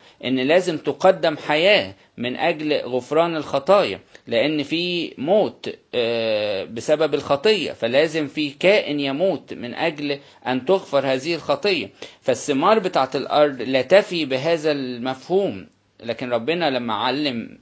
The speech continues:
آدم، علمه تقديم الحيوانات وسفك دمها، لأن بدون سفك دم لا تحصل مغفرة. طبعًا أعمال قايين كمان كانت شريرة، يعني أولًا هو خالف الناموس اللي آدم استلفه، استلمه من ربنا وسلمه لهم،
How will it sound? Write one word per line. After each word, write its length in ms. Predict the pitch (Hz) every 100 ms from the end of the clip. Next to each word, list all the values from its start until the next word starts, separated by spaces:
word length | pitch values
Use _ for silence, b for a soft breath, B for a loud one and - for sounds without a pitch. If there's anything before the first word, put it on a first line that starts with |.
| -
آدم، 360 | 127 117 123 127 B B
علمه 380 | 107 127 185 180
تقديم 500 | 165 131 143 214 190
الحيوانات 680 | 139 135 131 120 131 151 151 - - _ _ _ _ _ _ - -
وسفك 440 | 117 113 185 185 147
دمها، 420 | 131 127 135 143
لأن 420 | 123 120 160 147
بدون 320 | 127 135 208
سفك 400 | 185 165 165 -
دم 300 | 131 135 147 139 B B
لا 120 | 127
تحصل 560 | 123 151 135 - 139 127
مغفرة. 520 | - 120 - 190 151 - B B B
طبعًا 320 | 185 202 202
أعمال 380 | 120 147 160 214
قايين 360 | 208 156 175 202
كمان 320 | 165 151 190
كانت 320 | 185 170 160
شريرة، 500 | - 147 170 196 110 -
يعني 280 | 104 98 104
أولًا 360 | 113 143 170 151
هو 140 | 143
خالف 400 | - 180 196 -
الناموس 560 | 143 139 156 196 - -
اللي 320 | - 127 123 110
آدم 200 | 175 175
استلفه، 460 | 143 - 156 151 131 -
استلمه 480 | 127 120 165 165 147
من 140 | 131
ربنا 360 | 117 113 143 151
وسلمه 500 | 143 123 120 120 156
لهم، 280 | 156 156